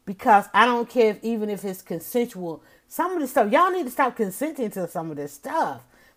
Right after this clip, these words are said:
Please stop consenting to some of this stuff. And why are we such the society that these are the things that are becoming the norm? I keep talking about that. I keep saying it's like,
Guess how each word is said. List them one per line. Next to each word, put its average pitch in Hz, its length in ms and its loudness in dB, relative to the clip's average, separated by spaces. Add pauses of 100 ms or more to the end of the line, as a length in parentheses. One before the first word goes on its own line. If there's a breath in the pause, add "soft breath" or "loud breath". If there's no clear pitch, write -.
Please 370 280 0
stop 220 260 4
consenting 247 420 -4
to 220 80 -4
some 214 180 -4
of 202 40 -4
this 202 100 -6
stuff. 294 240 0 (320 loud breath)
And 247 380 6 (280 soft breath)
why 262 340 6
are 302 60 -2
we 285 220 2
such 285 280 0
the 226 120 -6
society 247 720 2
that 208 400 0 (280 soft breath)
these 294 220 4
are 302 80 0
the 269 120 0
things 254 300 4
that 214 200 2
are 196 100 0
becoming 196 420 -4
the 277 120 4
norm? 302 720 4 (340 soft breath)
I 247 80 -6
keep 302 260 -4
talking 311 320 0
about 262 280 0
that. 214 80 -6
I 220 80 -6
keep 285 200 -6
saying 349 400 -2
it's 277 160 2
like, 233 320 0